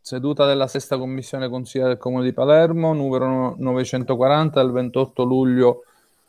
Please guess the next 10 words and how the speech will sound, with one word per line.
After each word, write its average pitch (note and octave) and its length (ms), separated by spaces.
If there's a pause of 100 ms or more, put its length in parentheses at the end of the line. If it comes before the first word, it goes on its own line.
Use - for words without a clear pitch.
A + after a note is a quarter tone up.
(140)
eh, A2 140
duemilaventuno. A2+ 1400 (640)
Procedo B2+ 400
con B2+ 140
l'appello B2+ 400
dei B2 120
consiglieri. D3+ 680
Anello? E3 800 (1080)
Assente. B2 840 (720)
Cusumano? D#3+ 920